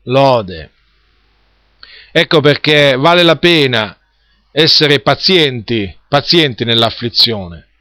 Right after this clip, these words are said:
pazienti, fratelli, perché poi in quel giorno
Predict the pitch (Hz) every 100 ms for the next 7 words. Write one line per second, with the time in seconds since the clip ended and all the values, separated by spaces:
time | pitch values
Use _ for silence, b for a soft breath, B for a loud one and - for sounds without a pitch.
0 | _ _ 165 - 156 131 107 98 - 92
1 | 87 78 - - _ b b b 127 127
2 | - 143 143 135 160 165 156 139 160 151
3 | 117 165 180 180 165 165 156